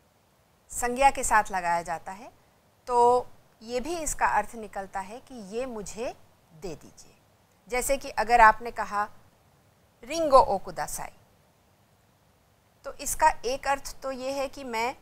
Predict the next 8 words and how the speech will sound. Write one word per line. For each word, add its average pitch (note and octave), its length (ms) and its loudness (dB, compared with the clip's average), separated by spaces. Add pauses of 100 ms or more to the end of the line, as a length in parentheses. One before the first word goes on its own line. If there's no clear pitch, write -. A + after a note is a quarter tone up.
(280)
रिंगो A3 320 -4
ख़रीद F#3+ 360 -6
रहा G#3 100 0
हूँ, D4 140 -2
मुझे A#3+ 240 -4
रिंगो F#3 300 -6
दे D3+ 160 -10
दीजिए। - 340 -20